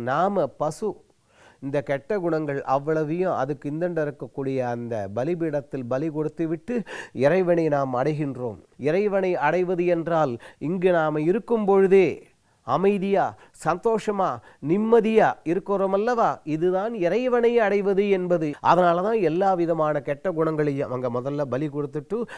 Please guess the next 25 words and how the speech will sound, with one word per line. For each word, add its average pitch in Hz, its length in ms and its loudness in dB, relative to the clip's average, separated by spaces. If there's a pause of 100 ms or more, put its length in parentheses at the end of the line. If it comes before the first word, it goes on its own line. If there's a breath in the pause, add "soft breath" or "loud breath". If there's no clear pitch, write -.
(160 loud breath)
அதுக்கப்புறமா 180 720 0
நாம் 156 260 0
இறைவனை 160 400 0
நோக்கின்றோம், 151 640 -4
இறைவன் 143 380 -2
சுவாமி 160 360 0
அங்க 131 180 -4
இருக்கான் 143 420 -6
என்பது. 113 380 -6 (680 soft breath)
அடுத்தது, 175 540 -2 (580)
கோவில்கள்ல 208 680 2
இப்படி 151 220 -4
வலம் 180 340 0
வந்து 180 180 -2
இப்ப 175 200 -2
சுவாமி 190 400 -2
சந்நிதிக்குள்ள 165 640 -2
நுழைய 185 440 0
போறோம். 135 360 -4
நுழையும் 170 400 0
பொழுது 160 320 -2 (440 loud breath)
அவர்கள் 175 520 4
ஏதாவது 214 440 2
பிரசாதம் 196 480 -2
கொடுக்கிறார்கள், 165 600 -2